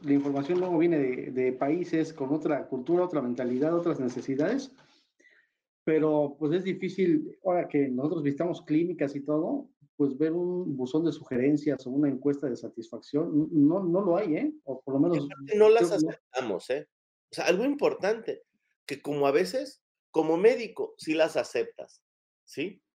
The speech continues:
Speaker 2: Pero como propietario del negocio, dices: "Ah, está, está loca esta señora, está loca". No, aquí no es así, ¿sí? Como propietario te ofenden porque es tu negocio, es tu,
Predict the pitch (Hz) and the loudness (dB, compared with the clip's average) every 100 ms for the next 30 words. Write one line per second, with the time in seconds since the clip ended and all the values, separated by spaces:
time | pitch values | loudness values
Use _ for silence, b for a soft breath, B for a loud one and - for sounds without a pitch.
0 | _ _ _ _ 143 143 139 135 113 135 | _ _ _ _ 6 6 2 -4 -2 -2
1 | 127 120 113 147 190 247 226 151 113 143 | -2 -4 -2 0 0 2 2 2 -2 0
2 | 240 - 123 _ - 127 - - _ - | 0 -2 -12 _ -16 -14 -14 -18 _ -16
3 | - _ _ _ - 135 127 131 - 151 | -16 _ _ _ -8 -6 -4 -6 -6 -8
4 | - 160 147 120 139 220 214 - 143 147 | -8 -8 -8 -4 -2 -4 -6 -10 -2 -2
5 | 180 247 - _ _ _ _ _ _ _ | -2 -6 -14 _ _ _ _ _ _ _
6 | _ _ _ 123 139 214 285 285 - 202 | _ _ _ -4 4 4 2 -4 -6 -4
7 | 220 208 214 - 202 269 _ _ _ _ | 2 2 2 -6 -8 -10 _ _ _ _
8 | _ _ _ _ _ _ - 190 - _ | _ _ _ _ _ _ -6 -6 -8 _
9 | _ _ _ _ _ _ _ _ _ _ | _ _ _ _ _ _ _ _ _ _
10 | - 165 147 151 143 135 170 208 226 226 | 0 2 2 2 0 0 0 2 0 -2
11 | 226 254 294 330 285 220 220 226 269 240 | -2 0 0 0 0 -2 -4 -6 0 0
12 | 185 226 233 233 220 233 226 190 | 2 0 0 -8 -10 -10 -10 -12